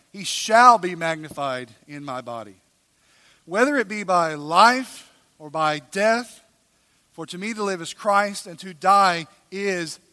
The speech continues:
gain." And why in the world would Paul say that? Why in the world would I say what I'm saying today? Because we fear of the unknown, but we serve a God who knows all.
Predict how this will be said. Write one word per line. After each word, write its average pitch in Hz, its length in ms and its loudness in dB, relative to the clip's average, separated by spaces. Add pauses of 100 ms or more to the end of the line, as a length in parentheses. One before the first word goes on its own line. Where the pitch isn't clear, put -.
gain." 151 520 -8 (920)
And 120 180 -12
why 269 220 10
in 320 60 8
the 285 80 -2
world 233 360 2
would - 80 -10
Paul 220 280 2
say 202 280 -8
that? 127 220 -10 (320)
Why 214 240 4
in 302 60 2
the 277 80 -4
world 247 260 2
would 208 80 -2
I 202 140 0
say 214 240 -8
what 202 100 -6
I'm 180 100 -6
saying 196 300 -10
today? 127 400 -14 (640)
Because 202 300 -2
we 269 180 -2
fear 285 340 0
of 180 160 4
the 202 120 -6
unknown, 214 560 2
but 190 100 -4
we 214 160 -8
serve 226 240 -4
a 196 80 -6
God 208 400 4
who 202 140 -10
knows 202 340 -2 (100)
all. 196 640 6